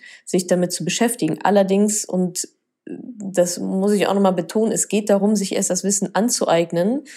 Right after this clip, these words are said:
weil das, worauf du wahrscheinlich hinaus willst, ist genau das, ja, ich guck mal und google mal ein bisschen rum und mach hier mal was und dann rutschen wir noch tiefer in die Krise, was durchaus passieren kann.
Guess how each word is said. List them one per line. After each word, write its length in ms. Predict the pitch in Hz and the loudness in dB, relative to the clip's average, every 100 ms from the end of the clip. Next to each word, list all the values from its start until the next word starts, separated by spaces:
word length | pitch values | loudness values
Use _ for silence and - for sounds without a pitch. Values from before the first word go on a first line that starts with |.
| - - - | -20 -6 2
weil 360 | 180 175 - - | 4 2 0 0
das, 200 | 185 185 | 0 0
worauf 200 | 170 175 | -2 0
du 160 | 254 | 2
wahrscheinlich 320 | 240 208 196 | 2 2 0
hinaus 320 | 190 175 180 202 | 0 0 2 0
willst, 180 | 196 | -2
ist 120 | - - | -2 0
genau 300 | 180 180 202 | 2 4 4
das, 300 | 208 202 - - - - | 2 0 -6 -14 -10 0
ja, 500 | 202 233 208 202 202 | 2 4 4 4 2
ich 260 | - 202 | 2 -2
guck 180 | - - | -2 0
mal 120 | 220 | 2
und 120 | 196 | 4
google 220 | 196 233 220 | 4 2 2
mal 100 | 202 | 2
ein 60 | |
bisschen 240 | 214 214 190 | 2 0 2
rum 240 | 233 254 | 2 2
und 140 | - | 0
mach 140 | 196 226 | -2 0
hier 180 | 254 226 | 0 2
mal 260 | 180 170 | 2 2
was 380 | 156 269 277 - | 0 0 -2 -4
und 180 | - 202 | 0 2
dann 140 | 196 | 4
rutschen 280 | 196 196 208 | 2 2 2
wir 40 | 202 | 0
noch 120 | 190 | 0
tiefer 280 | 277 - 226 | -2 0 0
in 60 | |
die 100 | 208 | 0
Krise, 360 | 202 214 214 185 | 0 -2 -2 -2
was 100 | 160 | -4
durchaus 300 | - 185 180 | -4 -4 -6
passieren 320 | - 202 311 | -6 -4 -2
kann. 320 | - 175 277 | -2 -2 -2